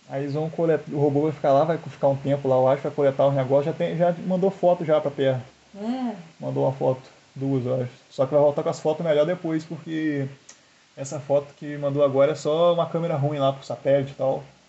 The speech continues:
Speaker 2: Uhum.
Speaker 1: Aí chegou a foto.
Speaker 2: Já chegou lá.
Speaker 1: Chegou.
Speaker 2: Muito longe, né?
Speaker 1: Aham. A nome dele é Percival.
Speaker 2: Por isso, viu, Tiago, que é perigoso o mundo acabar, estourar e acabar.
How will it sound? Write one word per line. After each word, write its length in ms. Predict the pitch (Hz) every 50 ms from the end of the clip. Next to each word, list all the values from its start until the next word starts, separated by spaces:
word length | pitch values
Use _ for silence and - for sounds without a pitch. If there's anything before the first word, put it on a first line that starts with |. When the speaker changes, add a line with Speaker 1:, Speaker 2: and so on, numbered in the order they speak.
| _ _ 226
Speaker 2:
Uhum. 440 | 190 180 175 165 175 170 170 170 165 160 _ _ _ _
Speaker 1:
Aí 160 | - - 135 135
chegou 260 | - 160 143 143 160
a 60 | 160
foto. 280 | - 156 139 135 135 135 - _ _ _ _ _ _ _ _ _ _ _ _ _ _ - 208
Speaker 2:
Já 100 | 233 233
chegou 440 | - - 247 240 226 254 269 254 233
lá. 240 | 214 214 214 208 - _ _ _ _ _
Speaker 1:
Chegou. 360 | - 131 127 135 135 135 135 - - _ _ _ _ _ _ _ _ _
Speaker 2:
Muito 220 | 202 208 185 196
longe, 300 | 185 180 180 190 196 190 190 196
né? 160 | 202 190 175 147 _ _
Speaker 1:
Aham. 360 | 156 135 135 135 135 135 135 - - _ _ _ _ _ _ _ _ _ _ _ _ _ _ _ _ _
A 80 | - -
nome 140 | 127 135
dele 120 | 135 139 139
é 40 | 139
Percival. 480 | 151 143 - 160 139 139 131 139 135 - _ _ _ _ _ _ _ _
Speaker 2:
Por 180 | - 214 220 220
isso, 300 | 240 269 311 294 - 285
viu, 280 | 247 220 214 233 220 185
Tiago, 400 | - - - 190 190 190 190 185
que 80 | 233
é 20 | -
perigoso 500 | - 247 240 240 226 - 240 254 240 233
o 20 |
mundo 200 | 233 233 233 220
acabar, 560 | - 233 208 190 180 160 190 196 196 196 196 - _ _ _ _
estourar 540 | - - - - _ 226 214 202 196 202 220
e 80 | 220
acabar. 480 | 220 - 233 208 185 180 185 185 185